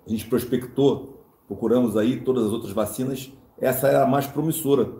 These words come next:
até o momento. E ela deve ficar em condição de ser, é, usada na população a partir de janeiro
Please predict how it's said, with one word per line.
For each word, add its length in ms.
até 180
o 60
momento. 480
E 80
ela 120
deve 260
ficar 680
em 120
condição 480
de 80
ser, 540
é, 100
usada 460
na 80
população 600
a 40
partir 380
de 380
janeiro 640